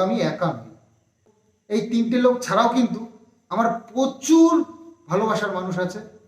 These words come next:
যারা আমাকে নিঃস্বার্থভাবে ভালোবাসে, কোনো স্বার্থ নেই তাদের, কিন্তু আমার জন্য কন্টিনিউ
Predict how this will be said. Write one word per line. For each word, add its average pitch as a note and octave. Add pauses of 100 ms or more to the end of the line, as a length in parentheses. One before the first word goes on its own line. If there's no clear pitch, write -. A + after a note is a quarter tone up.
(220)
যারা G#3+
আমাকে A3+ (560)
নিঃস্বার্থভাবে A3+
ভালোবাসে, C3 (1400)
কোনো C#4+ (120)
স্বার্থ G3+ (120)
নেই D#3+
তাদের, C3 (800)
কিন্তু G3
আমার G3
জন্য A#3 (200)
কন্টিনিউ A#3+